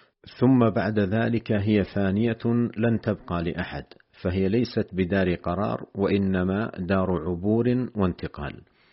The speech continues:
والفائز من خرج من هذه الحياة الدنيا محسنا، فتكون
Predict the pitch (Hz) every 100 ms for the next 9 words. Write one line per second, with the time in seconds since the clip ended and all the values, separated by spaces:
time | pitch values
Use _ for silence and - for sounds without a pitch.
0 | _ _ _ - _ _ - 98 92 -
1 | 117 101 120 101 120 123 120 104 92 82
2 | 107 117 104 98 90 87 82 90 110 101
3 | 92 90 - - 95 104 - 87 85 110
4 | 101 98 101 - - 101 - - 95 80
5 | 62 - _ _ _ _ _ _ _ -
6 | 101 104 - 131 127 120